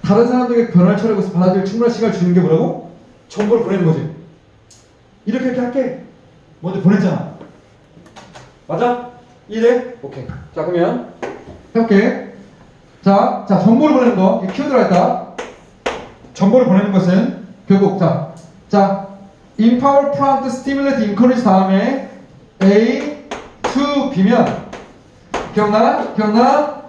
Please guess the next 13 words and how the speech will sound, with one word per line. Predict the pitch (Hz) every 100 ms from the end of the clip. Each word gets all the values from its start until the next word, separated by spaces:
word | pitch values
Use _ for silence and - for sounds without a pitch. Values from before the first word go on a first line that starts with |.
| -
이게 | 190 160
원인이야. | 165 220 269 220 165 123 - - - -
이것 | 208 262 254
때문에, | 302 302 233 175 135 - - - - - - - - - - - _ _ _ - - -
이것 | 180 226 -
때문에 | 269 277 240 185
누가? | 165 185 277 330 - - - -
사람들이 | - 233 254 247 277 247 320 339 196 127 - - - - _ - _ _ _ - - _ _ _
이거 | 165 202
할 | 202
수 | 170
있는 | 160 -
거야. | 127 -